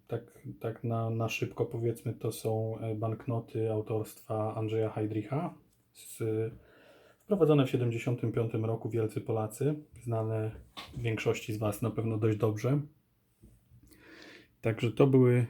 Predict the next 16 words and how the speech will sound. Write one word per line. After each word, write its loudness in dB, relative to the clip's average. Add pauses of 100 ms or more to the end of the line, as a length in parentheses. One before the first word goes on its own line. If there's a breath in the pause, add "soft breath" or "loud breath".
(160)
to -2
było 4
podzielone 4
na 4
dwa 2
loty. 2
Mamy 2
trochę -2
dwudziestek 0
z, -8
e, 4
Romualdem 2
Traugutem. 2
One 4
niestety 0
są 2